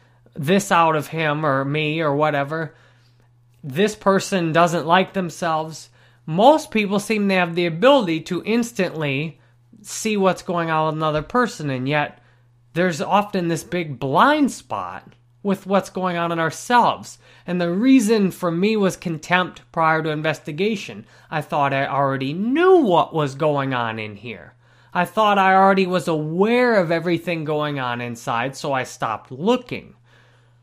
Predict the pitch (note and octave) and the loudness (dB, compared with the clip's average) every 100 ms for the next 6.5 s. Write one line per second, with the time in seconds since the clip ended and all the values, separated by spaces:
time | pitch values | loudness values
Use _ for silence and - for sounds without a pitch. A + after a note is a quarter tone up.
0 | _ _ _ _ _ _ _ D#3 G3 G#3+ | _ _ _ _ _ _ _ -2 0 2
1 | G3 F3 F3+ - C#4+ C#4 G#3+ F#3 G#3 B3 | 0 0 -2 0 2 2 0 0 4 4
2 | A#3 F#3 F3 - F3+ E3 D#3 F#3+ F3 D#3+ | 4 2 0 -2 -4 -4 -4 -2 -2 0
3 | G3 B3+ G#3+ D3 - D3 D3+ D3+ E3 G#3 | 0 0 0 -4 -4 -4 -4 -4 -4 -2
4 | G3 E3 F3 E3 D3+ C#3+ - - F3+ D#3+ | 0 2 0 0 -2 -4 -12 -4 -2 0
5 | D#3 D#3 D3+ - _ _ D#3+ E3 C#3+ D#3+ | 2 2 0 -4 _ _ -6 -6 -4 -4
6 | C#3 C3+ C#3+ G#2 - | -4 -2 -4 -6 -12